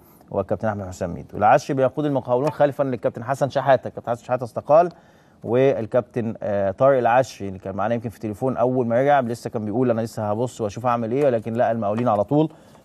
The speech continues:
كابتن طارق بيحب يشتغل في الانديه المؤسس-، انديه المؤسسات نوعاً ما شويه، الانديه الجماهيريه ممكن كان فيها ضغط،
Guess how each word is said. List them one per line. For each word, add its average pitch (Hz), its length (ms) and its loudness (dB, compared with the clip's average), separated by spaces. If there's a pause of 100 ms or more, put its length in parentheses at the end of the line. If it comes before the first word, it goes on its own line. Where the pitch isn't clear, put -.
كابتن 120 240 -2
طارق 139 260 6
بيحب 127 440 -2
يشتغل 143 380 0
في - 180 -4
الانديه 143 560 4 (360)
المؤسس-، 120 560 -2
انديه 120 240 0
المؤسسات 123 520 2
نوعاً 117 240 4
ما 110 140 0
شويه، 92 420 -6
الانديه 101 260 0
الجماهيريه 120 340 2
ممكن 127 160 -4
كان 113 100 -6
فيها 120 180 -2
ضغط، 143 260 2